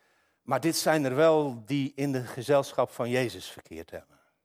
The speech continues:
En uiteindelijk zorgt er dat voor dat hun woorden geloofwaardiger genomen worden en dat ze zeggen, "Daarom kunnen we er niet omheen."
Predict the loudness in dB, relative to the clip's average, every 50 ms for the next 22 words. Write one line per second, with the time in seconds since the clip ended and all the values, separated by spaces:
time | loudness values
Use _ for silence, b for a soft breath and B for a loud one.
0 | _ _ _ _ _ _ _ _ _ _ _ _ _ _ _ _ _ _ _ _
1 | _ _ _ -10 -8 -6 -2 0 -2 0 2 2 2 2 2 2 2 0 0 -2
2 | -4 -10 -20 -12 -6 -2 -2 -2 -2 -4 -4 -2 -2 -2 -2 -2 -6 -6 -6 -2
3 | 0 0 0 0 -2 -6 -6 -6 -4 -4 -2 -2 -2 -4 -4 -2 0 0 0 0
4 | 2 2 2 4 2 2 -2 -2 -4 -6 -4 -4 -4 -2 -2 -2 -2 -4 -4 -4
5 | -4 -2 -4 -4 b b b b b b b -2 0 2 2 2 2 0 -2 0
6 | 2 2 2 2 2 2 4 6 6 6 4 2 0 -4 -4 -4 -2 0 2 2
7 | 2 2 0 0 -4 -4 -4 -6 -8 -8 -8 -10 -10 -10 -12 -14 -18